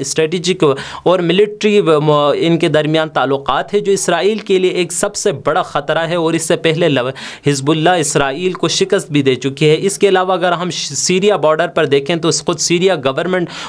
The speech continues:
और वहाँ पर दोबारा हिजबुल्लाह की मिलिट्री मौजूद है, जो ईरान के साथ खड़ी है। इसके अलावा रशिया वहाँ पर मौजूद है, लिहाजा ये इसराइल के लिए एक नया थ्रेट है, नया ख़तरा है। इसके अलावा अगर हम इराक़ में देखें, तो इराक़ में जो रज़ाकाराना फोर्स है और रेजिस्टेंस जो ग्रुप्स है, वो तमाम ईरान के साथ इत्तेहादी हैं, ईरान के साथ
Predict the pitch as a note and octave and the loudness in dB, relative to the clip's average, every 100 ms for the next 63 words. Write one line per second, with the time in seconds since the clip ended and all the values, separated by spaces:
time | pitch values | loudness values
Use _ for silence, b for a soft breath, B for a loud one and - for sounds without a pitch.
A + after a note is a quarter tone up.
0 | B F#3 G3+ E3 F3 G3 F#3 C#3+ D3 F3 | B 2 4 0 -2 -2 -2 0 0 0
1 | F3 D#3+ C#3 D#3 D#3 E3+ E3+ E3+ D3 D3 | -2 -4 -2 0 0 -2 -4 -2 0 0
2 | D3+ F3 C3+ B2+ C3+ D#3+ D#3+ E3 C#3+ D#3 | 0 2 2 2 2 2 2 2 2 4
3 | C3+ B2+ D#3+ F3 D#3+ D#3 D#3+ D#3+ D3 D#3 | 4 4 -2 -4 -2 0 0 -2 -4 -2
4 | D3+ E3 F3+ F#3 D3+ D3+ D3+ A#2 A#2+ - | -2 -2 -2 0 2 2 0 -2 -4 -2
5 | G3 F3 E3 E3 D#3+ D#3 D3+ C#3+ D3+ E3 | 0 0 0 0 0 0 2 0 2 2
6 | B2 D3 E3 F3 E3 D#3+ - A2 C#3+ D3+ | 2 0 -2 -2 -2 -2 0 -2 -2 -4
7 | D3+ D3 C#3 B2 A#2 C3+ F#3 F3 - F3 | 0 2 2 0 -2 0 0 -2 -2 -2
8 | E3 D#3+ B2 D#3+ D#3+ D3+ D#3 D3+ D#3 D#3+ | 0 0 2 0 0 -4 -2 -2 -2 -4
9 | B B B B G#3 G#3 G3 F#3 F#3 F3+ | B B B B 0 2 2 2 2 2
10 | F#3 F3+ D3 C#3 C#3 E3+ - E3 C#3 C#3 | 2 2 2 4 2 0 0 -2 2 2
11 | E3+ E3+ F3 C#3+ D3 F3 E3+ D#3+ E3 C#3+ | 2 0 4 4 4 0 -2 0 2 2
12 | C3+ C#3+ C#3 C#3 D3 D#3+ D3+ C#3+ D3 D#3 | 2 -2 0 0 0 -2 2 2 2 2
13 | D3+ D3+ A#2+ C3+ D3+ - F#3 - C3 C#3 | 4 4 4 2 0 0 0 2 2 0
14 | A#2 D3 F#3 - D#3 C3 D#3+ - D3 D#3 | 2 0 2 0 0 2 0 0 0 0
15 | C#3+ C#3 C#3 D#3 D#3 D3+ C#3+ C#3 C3+ B2 | -2 -2 -2 -2 -2 0 -2 -2 -4 -4
16 | B2 D3+ F#3 F3 F3 C3+ B2 D3 D3 D3 | -2 -4 -4 -2 0 0 0 -2 -4 -2
17 | D3 | -2